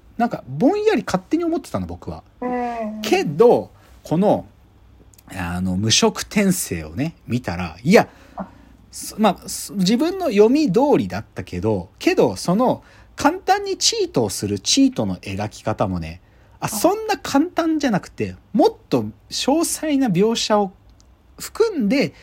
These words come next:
Speaker 1: チートがチートとして成立してんだなってことが分かったわけ。
Speaker 2: うん。
Speaker 1: そこが面白い。なんか、なんつうの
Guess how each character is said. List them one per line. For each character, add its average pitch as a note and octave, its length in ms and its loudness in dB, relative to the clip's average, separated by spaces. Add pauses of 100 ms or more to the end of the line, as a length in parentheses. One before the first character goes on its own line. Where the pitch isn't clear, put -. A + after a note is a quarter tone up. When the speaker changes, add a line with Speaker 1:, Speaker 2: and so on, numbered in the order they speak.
(100)
Speaker 1:
チ - 240 2
ー F3+ 60 0
ト A#2+ 120 0
が G2+ 140 0
チ - 180 2
ー C3+ 60 2
ト G#2+ 100 -4
と G2 100 -6
し - 80 -8
て G#2+ 80 -6
成 G2 160 -2
立 F#2+ 240 -2
し - 80 -4
て A2 120 -2
ん F#2+ 40 -2
だ F#2 60 0
な - 40 -2
っ - 40 -8
て F#2+ 60 -14
こ F2 80 -8
と F2 100 -8
が E2+ 80 -8
分 F2 60 -10
か E3 100 0
っ - 160 -2
た E2+ 80 -8
わ E2+ 140 -12
け。 F2+ 140 -18
Speaker 2:
う - 20 -20 (920)
ん。 G#3 40 -8
Speaker 1:
そ G#3+ 200 2
こ E4 120 0
が D4 100 4
面 B3 120 2
白 G3 120 2
い。 - 20 0
な E3 120 0
ん - 20 -2
か、 G#2+ 200 -2 (520)
な G#3+ 120 -2
ん B3+ 40 -2
つ E3+ 100 -2
う A#2 40 0
の F#2+ 180 -4